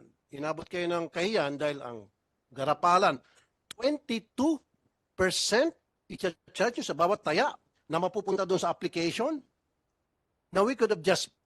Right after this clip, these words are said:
buy out that application na yan. Twenty-two, pero anyway, naging fourteen percent na lang.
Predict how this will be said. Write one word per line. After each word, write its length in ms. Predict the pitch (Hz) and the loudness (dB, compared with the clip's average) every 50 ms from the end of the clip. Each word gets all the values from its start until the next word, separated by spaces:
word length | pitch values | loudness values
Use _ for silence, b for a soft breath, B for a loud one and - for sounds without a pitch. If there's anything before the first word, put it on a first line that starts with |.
| _ _ _ _ - | _ _ _ _ -2
buy 160 | 165 180 190 175 | 0 0 2 2
out 320 | 165 202 247 226 - _ _ _ _ _ _ _ _ _ _ _ _ _ _ _ _ _ _ _ _ _ _ _ _ _ _ _ _ - - | 0 0 0 -2 -4 _ _ _ _ _ _ _ _ _ _ _ _ _ _ _ _ _ _ _ _ _ _ _ _ _ _ _ _ -2 -2
that 160 | 165 - - - - | -2 -2 -4 -6 -6
application 640 | 170 - - - - 175 170 165 151 - 165 156 | -6 -4 -6 -6 -4 -4 -4 -4 -4 -4 -4 -2
na 40 | 170 220 | -2 -2
yan. 140 | 240 208 147 127 _ _ _ _ _ _ _ _ _ _ _ _ _ _ _ _ _ _ _ _ _ _ _ | -4 -6 -8 -12 _ _ _ _ _ _ _ _ _ _ _ _ _ _ _ _ _ _ _ _ _ _ _
Twenty-two, 480 | - 202 240 254 247 247 214 240 240 - | -2 0 0 0 -2 -4 0 0 0 0
pero 160 | - 202 208 | 0 0 0
anyway, 320 | 214 226 226 214 202 185 | 2 4 4 4 4 2
naging 240 | 170 151 147 160 156 | 0 -2 -4 -6 -6
fourteen 560 | - 175 165 147 - _ _ _ - 175 151 | -2 -2 -2 -2 -2 _ _ _ -6 -6 -4
percent 400 | - - 147 127 - 147 123 - | -4 -4 -6 -6 -6 -8 -8 -8
na 80 | 120 117 | -8 -4
lang. 320 | 127 147 165 165 135 101 | 0 2 4 4 4 2